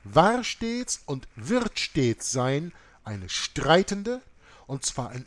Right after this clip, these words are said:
allen Ländern der Welt. Nur der Modus des Kampfes wechselt in größerer oder geringerer Heftigkeit. Der Kampf selbst bleibt der stetige." Ja? Das ist ein sehr interessantes Buch. Kann man gratis im Internet bekommen.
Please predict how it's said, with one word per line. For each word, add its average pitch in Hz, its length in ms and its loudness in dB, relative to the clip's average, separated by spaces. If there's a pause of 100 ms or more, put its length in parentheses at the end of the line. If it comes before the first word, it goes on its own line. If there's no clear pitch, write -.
(120)
allen 208 480 4
Ländern 190 560 2
der 196 180 0
Welt. 151 520 -6 (280)
Nur 247 440 0
der 247 180 2
Modus 226 580 -4
des - 280 -8
Kampfes 180 560 -8
wechselt 113 500 -6
in 107 140 -16
größerer 180 640 -4 (180)
oder 139 280 -6
geringerer 170 580 -4
Heftigkeit. - 720 -8 (240)
Der 90 140 -10
Kampf - 420 -10
selbst 196 440 0 (300)
bleibt 107 400 -4 (240)
der 131 220 -4 (220)
stetige." - 680 -8 (460)
Ja? 127 200 -12 (720)
Das 151 80 -4
ist 170 160 -12
ein 127 180 -4
sehr 170 400 -2
interessantes 143 640 -10
Buch. 101 400 -16
Kann 123 160 -8
man 107 140 -10
gratis 139 400 -6
im 131 160 -18
Internet 120 340 -10
bekommen. 190 400 -6